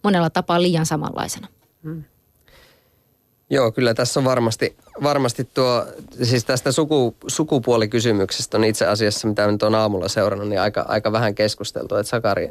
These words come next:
Speaker 2: Sakari otti sen tuossa esille ja, ja tuota, äänestyskäyttäytymiseen varmasti vaikuttanut. Yksi, mitä mä mietin tässä, tässä tuota Männäviikolla, on se, että jos ajatellaan, kun, kun Obama valittiin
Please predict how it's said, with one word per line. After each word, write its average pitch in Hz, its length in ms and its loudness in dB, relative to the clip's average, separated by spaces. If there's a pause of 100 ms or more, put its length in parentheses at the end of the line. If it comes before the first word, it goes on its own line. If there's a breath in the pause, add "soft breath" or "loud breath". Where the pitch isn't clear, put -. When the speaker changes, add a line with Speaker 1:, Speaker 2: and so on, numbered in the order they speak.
Speaker 2:
Sakari 104 460 0
otti 110 240 -2
sen 113 120 0
tuossa 110 260 -2
esille 98 440 2
ja, 95 160 0 (600 soft breath)
ja 110 100 2
tuota, 110 460 0
äänestyskäyttäytymiseen 123 1200 0
varmasti 117 440 -2
vaikuttanut. 117 640 0 (120)
Yksi, 156 260 0
mitä 131 240 2
mä 127 120 2
mietin 120 360 2
tässä, 101 380 -2 (180)
tässä 104 300 -2
tuota 107 280 2
Männäviikolla, 107 840 0 (680 loud breath)
on 110 120 2
se, 131 180 2
että 113 120 -2
jos 117 80 0
ajatellaan, 117 600 2
kun, 110 200 -4 (340)
kun 127 180 -2
Obama 117 440 2
valittiin 101 680 -4